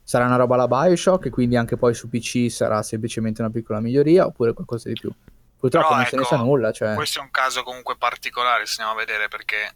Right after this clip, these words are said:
Speaker 2: ovviamente chi ha giocato Dark Souls su P C ha usato anche il D S,
Speaker 1: Sì, sì, sì,
Speaker 2: D S
Speaker 1: la
Speaker 2: Fix,
Speaker 1: D S Fix.
Speaker 2: che però non è ufficiale, cioè in teoria il gioco P C è, eh, milleottanta trenta, no? Massimo. Cioè, nel
Speaker 1: Sì,
Speaker 2: momento
Speaker 1: tra
Speaker 2: in
Speaker 1: l'altro
Speaker 2: cui
Speaker 1: ade-,
Speaker 2: fai
Speaker 1: adesso è un po' che non gioco, quindi non, eh,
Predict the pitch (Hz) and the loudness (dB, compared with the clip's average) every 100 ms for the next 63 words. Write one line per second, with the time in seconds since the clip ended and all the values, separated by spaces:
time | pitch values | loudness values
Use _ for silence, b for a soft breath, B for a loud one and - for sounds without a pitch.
0 | - 117 117 123 123 110 101 - 113 110 | -16 -8 -4 -4 -6 -10 -12 -4 -4 -4
1 | 110 110 107 107 110 104 107 110 113 110 | -6 -6 -6 -8 -8 -8 -10 -10 -4 -2
2 | 110 - 110 110 104 107 107 101 98 101 | -2 -6 -6 -8 -6 -8 -8 -12 -12 -12
3 | 98 98 - 98 95 95 95 95 92 - | -10 -6 -6 -6 -12 -14 -16 -18 -18 -2
4 | 135 120 123 120 113 110 101 117 127 120 | -2 -2 -6 -6 -6 -4 -4 -4 -6 -4
5 | 113 - - 117 - _ _ - 139 117 | -8 -8 -4 -4 -4 _ _ -4 0 0
6 | 113 113 117 - - 98 95 92 - 98 | 0 -2 -4 -2 -2 0 -2 -4 -6 -6
7 | - 120 107 104 113 104 110 117 - - | -2 -2 0 0 -2 -6 -8 -2 0 0
8 | 101 101 104 _ _ _ _ _ _ 101 | -2 -2 -4 _ _ _ _ _ _ -12
9 | 92 92 107 104 - 104 104 104 98 90 | -10 -8 -4 -4 -2 -4 -4 -6 -6 -6
10 | - 98 - _ _ 92 - - - _ | -8 -8 -8 _ _ -16 -10 -10 -10 _
11 | - - 95 110 170 143 143 156 180 175 | -20 -8 -4 -2 0 4 4 4 4 4
12 | 139 135 139 139 139 107 131 127 - 123 | 6 8 6 4 4 4 4 4 4 2
13 | 131 135 135 135 127 123 135 127 123 127 | 2 2 4 2 2 2 2 2 0 0
14 | 120 113 117 113 123 104 | 2 0 -2 -2 -4 -6